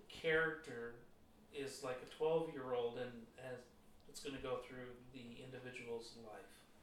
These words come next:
And what's happened already is that it begins, um, kind of like in, in a northern Africa, along a river, the Mbambo River, where it's like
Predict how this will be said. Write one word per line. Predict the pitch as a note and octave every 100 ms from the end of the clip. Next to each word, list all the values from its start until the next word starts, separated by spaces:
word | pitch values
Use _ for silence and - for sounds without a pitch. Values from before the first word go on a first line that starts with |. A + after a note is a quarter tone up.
| - - - - - - -
And | C3+ C3 B2 -
what's | E3+ E3 -
happened | F#3 F#3+ E3+ D3+
already | C#3 C#3+ D#3 D3+ D3+ D3+ C#3+
is | C3+ B2+ -
that | B2 B2+ - - -
it | D3 C#3
begins, | C3+ D#3 D#3 D#3 D3 - - - - - - - - - C3+
um, | B2+ B2+ B2 A#2+ - - - - -
kind | - F3 F#3+
of | D#3+
like | C#3 C#3 C#3
in, | C3+
in | B2 A#2+ - B2 A#2+
a | B2+
northern | C3+ C3+ C3+ C3 C3
Africa, | B2+ - - - B2 A#2 - - - - - - - -
along | C3 C3 C3+ C#3 C#3+
a | C3+
river, | C3+ C3 B2+ B2+ B2+ - - - - - -
the | B2 B2 A#2+
Mbambo | A#2+ B2+ B2+ B2+ B2+ B2+ B2+ B2+
River, | B2 B2+ A#2+ A#2 A#2 - - - - - - - -
where | C#3+ C#3 C3+ - -
it's | -
like | C#3